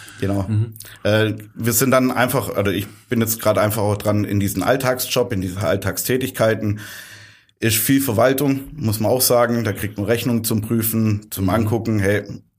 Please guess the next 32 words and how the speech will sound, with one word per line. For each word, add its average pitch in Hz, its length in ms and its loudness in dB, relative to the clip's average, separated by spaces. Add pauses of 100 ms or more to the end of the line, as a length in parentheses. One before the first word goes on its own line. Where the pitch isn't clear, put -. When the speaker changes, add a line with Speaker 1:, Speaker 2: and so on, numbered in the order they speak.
(100)
Speaker 1:
habt - 220 -4
ihr 104 80 0
das 92 140 0
auch 101 120 0
wirklich 104 280 -2
bestellt? 123 580 0 (680)
Zum 101 200 -2
Unterschreiben, 107 560 2
zum 110 160 -2
Kontrollieren. 107 640 0 (880)
Ähm, 101 600 0 (100)
dann 101 220 0
hatten 104 240 0
wir 98 260 0
Übungen 147 400 0
zum 127 160 0
Vorbereiten. 117 840 0 (100)
Einmal 101 320 0
unsere 98 380 -2
Gruppenführer 104 480 -2
und 107 160 -2
Zugführer 131 840 -2 (500)
haben 107 200 0
wir 110 100 4
einfach 107 300 2
mal 107 320 2
erzählt, 107 440 0
was 98 180 -2
wir 107 60 0
jetzt 104 160 -4
machen 110 320 0
wollen. 113 480 2